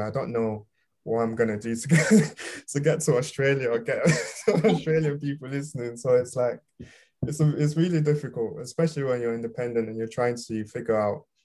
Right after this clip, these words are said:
like, the pathway. Um, so yeah, it's, it's, it's just, you just have to, like, see what's planned for you at the end of the day. If it's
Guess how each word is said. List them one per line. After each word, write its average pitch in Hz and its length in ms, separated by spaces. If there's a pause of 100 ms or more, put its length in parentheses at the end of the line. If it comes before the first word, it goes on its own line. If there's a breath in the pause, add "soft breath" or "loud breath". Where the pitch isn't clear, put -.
(320)
like, - 460
the 113 80
pathway. 104 640 (480 loud breath)
Um, 107 580 (360)
so - 180
yeah, 123 280
it's, 113 240
it's, - 260
it's 117 200
just, - 540 (140)
you 139 140
just 139 200
have 113 200
to, - 140
like, 104 260 (640 loud breath)
see - 320
what's 113 260
planned 113 340
for - 140
you 101 380
at - 80
the 107 80
end 104 140
of 101 80
the 101 60
day. 104 260
If 117 160
it's - 360